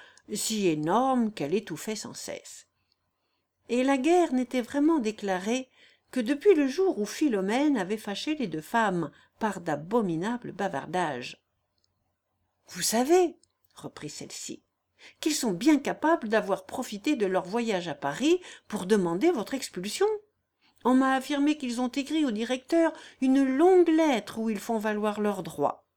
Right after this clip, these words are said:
Madame Lebleu suffoquait. «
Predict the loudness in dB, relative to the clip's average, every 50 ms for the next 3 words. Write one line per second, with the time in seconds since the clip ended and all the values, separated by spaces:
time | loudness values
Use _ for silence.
0 | _ _ _ _ _ _ _ _ _ _ _ _ _ _ _ _ _ _ _ _
1 | _ _ _ -8 -6 -4 -4 -4 -4 -6 -6 -4 -2 -2 -2 -2 -2 -2 -2 -4
2 | -4 -6 -4 -4 -4 -4 -4 -10 -12 -12 -12 -12 -12 -12 -14 -14 _ -12 -12 -12
3 | _